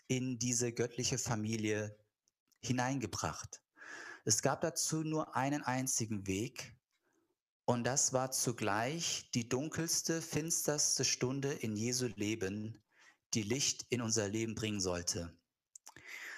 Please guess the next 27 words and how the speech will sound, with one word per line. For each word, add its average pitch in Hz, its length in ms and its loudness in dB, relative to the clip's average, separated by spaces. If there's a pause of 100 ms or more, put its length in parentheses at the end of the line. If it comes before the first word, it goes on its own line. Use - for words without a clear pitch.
(220)
Ähm, 104 220 0
wir 117 80 2
lesen 143 400 0
diesen 135 220 0
entscheidenden 131 760 0
Moment 110 840 -2 (540)
in 107 320 0
Matthäus 120 640 -2
fünfzehn, 131 460 0
Vers - 240 0
dreiunddreißig 110 840 0
bis - 300 0
vierunddreißig. 107 720 0
Das 117 140 4
ist - 100 2
die 120 80 0
Geschichte - 480 2
am 107 120 0
Kreuz. - 640 0 (1160)
Ähm, 110 200 2
ich 107 160 -2
lese 120 200 2
euch 120 100 0
die 120 100 -2
zwei 110 260 2
Verse 107 320 0
vor. 92 640 -4